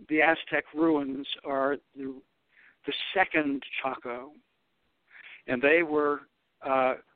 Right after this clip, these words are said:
on exactly the same, uh, longitude as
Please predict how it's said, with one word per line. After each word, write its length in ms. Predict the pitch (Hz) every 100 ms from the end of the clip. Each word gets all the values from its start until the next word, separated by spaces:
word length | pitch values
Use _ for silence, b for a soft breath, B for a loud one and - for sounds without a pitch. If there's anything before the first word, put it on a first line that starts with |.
| -
on 160 | 143
exactly 760 | 135 - - - 175 - 175 165
the 120 | 143 -
same, 480 | 165 156 151 151 143 - _ _ _ 151
uh, 320 | 131 127 127 135 - - - - - - 143
longitude 840 | 147 156 147 - - 135 131 123 -
as 180 | 127